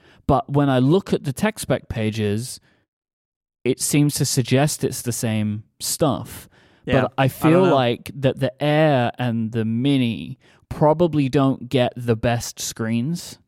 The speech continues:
Speaker 2: I
Speaker 1: that,
Speaker 2: think
Speaker 1: you
Speaker 2: that's
Speaker 1: know?
Speaker 2: probably true.
Speaker 1: And so
Speaker 2: I
Speaker 1: it
Speaker 2: think
Speaker 1: might
Speaker 2: that's
Speaker 1: be a
Speaker 2: probably
Speaker 1: case
Speaker 2: true.
Speaker 1: of just, like, this isn't as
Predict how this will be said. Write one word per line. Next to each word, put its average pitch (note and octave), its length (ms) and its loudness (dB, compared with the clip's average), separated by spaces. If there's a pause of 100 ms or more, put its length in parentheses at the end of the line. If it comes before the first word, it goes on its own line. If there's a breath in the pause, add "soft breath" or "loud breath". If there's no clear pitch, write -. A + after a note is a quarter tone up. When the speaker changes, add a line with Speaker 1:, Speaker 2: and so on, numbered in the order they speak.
(100)
Speaker 2:
I - 80 -2
Speaker 1:
that, - 100 -2
Speaker 2:
think G3+ 140 -6
Speaker 1:
you G3 60 2
Speaker 2:
that's B2 100 4
Speaker 1:
know? A#2+ 80 2
Speaker 2:
probably B2+ 400 0
true. B2+ 360 -4 (440)
Speaker 1:
And B2 180 -2
so C3+ 200 0
Speaker 2:
I C3 40 4
Speaker 1:
it B2+ 40 0
Speaker 2:
think B2+ 80 -6
Speaker 1:
might C#3 120 4
Speaker 2:
that's C#3 120 -2
Speaker 1:
be D3+ 80 0
a - 20 4
Speaker 2:
probably B2+ 140 4
Speaker 1:
case B2+ 300 2
Speaker 2:
true. B2+ 80 -4
Speaker 1:
of - 40 -14
just, A#2+ 160 -4
like, A2 180 -2
this B2+ 200 -2
isn't B2 260 0 (300)
as B2 340 2